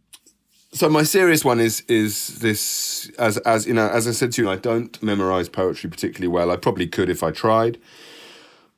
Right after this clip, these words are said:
I have seen people recite their poems and felt that it is one of the greatest skills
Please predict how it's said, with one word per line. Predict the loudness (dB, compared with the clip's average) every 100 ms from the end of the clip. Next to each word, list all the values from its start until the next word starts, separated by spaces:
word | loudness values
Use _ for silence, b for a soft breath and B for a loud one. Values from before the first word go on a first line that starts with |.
| _ _ _
I | 0 2 2 0
have | -4 -2 -2
seen | -2 0 0 0
people | -4 -2 0 0 -4 -6
recite | -6 -2 0 0
their | -2
poems | -4 -2 -2 -2
and | -6 -2
felt | -2 -2
that | -2
it | -2
is | -2 -4 -4
one | -2 -2
of | -4
the | -6
greatest | -6 -4 -2 -2 -2 -4 -6 -8
skills | -12 -10 -4 -2 -2 -4